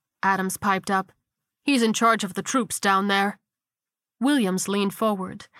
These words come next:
and pushed a button on the conference phone. "Vicky?" he asked. "Yes, Mister President?" she replied immediately. "Can you get General Stevens on the line for us?" the president asked. "He's heading up our troops in Kansas."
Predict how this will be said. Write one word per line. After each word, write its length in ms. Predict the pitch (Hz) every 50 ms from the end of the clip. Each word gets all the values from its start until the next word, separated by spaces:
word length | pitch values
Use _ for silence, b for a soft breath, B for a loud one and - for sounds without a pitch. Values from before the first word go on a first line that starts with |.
| B B B
and 160 | B 202 202
pushed 240 | 196 233 220 - -
a 60 | 202
button 260 | 185 214 - - 202
on 140 | 190 185 185
the 60 | 185
conference 540 | 180 - 214 214 202 196 - 185 180 185 -
phone. 420 | - - 202 190 190 190 196 190 - _ _ _ _ _ _ _ _ _ _ -
"Vicky?" 400 | 180 185 214 226 - 277 277 - _ _ _
he 200 | _ - 202 190
asked. 400 | 185 180 180 180 185 - - - - _ _ _ _ _ _ _ _ _ _ -
"Yes, 320 | 226 220 247 254 247 -
Mister 240 | 269 277 - - 294
President?" 540 | - - 269 262 262 285 277 311 339 - - _ _ _ _
she 220 | - - - 247 220
replied 480 | 208 196 - - 240 247 247 214 190
immediately. 720 | 185 190 202 214 214 202 190 185 180 - 185 185 185 190 190 _ _ _ _ _ _ _ _ _ _ _ _ _ -
"Can 120 | - 202
you 140 | 214 254 269
get 180 | 220 254 226 -
General 320 | - 226 226 214 190 170
Stevens 440 | 165 - - 233 233 208 208 208 196
on 120 | 196 185
the 80 | 180 175
line 300 | 180 185 202 208 208 202
for 220 | - 214 214 214
us?" 240 | 214 214 214 - - _ _ _ _ _ _ _
the 100 | - 233
president 480 | 220 - 277 247 - 202 175 175 175 180
asked. 460 | - 202 202 196 190 185 - - - _ _ _ _ _ _ _ _
"He's 200 | - 208 208 -
heading 220 | 226 240 233 220
up 140 | 214 208 202
our 140 | 202 185 185
troops 360 | - - 233 226 202 - -
in 120 | 185 170 165
Kansas." 600 | - - 220 208 190 180 190 175 170 - -